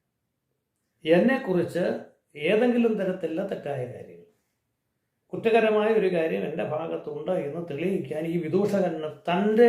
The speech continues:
ഇടമുണ്ടെങ്കിൽ ഞാൻ പരസ്യമായി വിളിക്കുന്നു. തെളിയിക്കുക. അപ്പോൾ നമുക്ക് അങ്ങനെ കാണാം. പിന്നെ ഇതോടുകൂടി ഒരു കാര്യം ഓർത്തുകൊള്ളുക, നുണയെ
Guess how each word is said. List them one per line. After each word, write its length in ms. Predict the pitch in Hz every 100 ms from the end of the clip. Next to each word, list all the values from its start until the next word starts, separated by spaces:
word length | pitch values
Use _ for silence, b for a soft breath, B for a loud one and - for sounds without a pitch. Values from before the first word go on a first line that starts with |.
| 247
ഇടമുണ്ടെങ്കിൽ 520 | 254 240 143 139 135 135
ഞാൻ 80 | 135
പരസ്യമായി 380 | 139 143 139 135 107
വിളിക്കുന്നു. 480 | 95 87 85 - - _ _ _ 190 - _ _ _ _ _ _ _ 170
തെളിയിക്കുക. 380 | 190 180 190 202 - _ _ _ _ _ _ _ _ _ _ 170
അപ്പോൾ 160 | 202 196
നമുക്ക് 280 | 175 147 156 131 - _ _ -
അങ്ങനെ 200 | 170 170
കാണാം. 200 | 160 165 170
പിന്നെ 160 | 170 135 160
ഇതോടുകൂടി 320 | 214 220 214
ഒരു 100 | 226 233
കാര്യം 240 | 208 180
ഓർത്തുകൊള്ളുക, 420 | 165 165 156 160 139 131 - _ _ _ _ _ _ _ _ 156
നുണയെ 420 | 170 202 226 254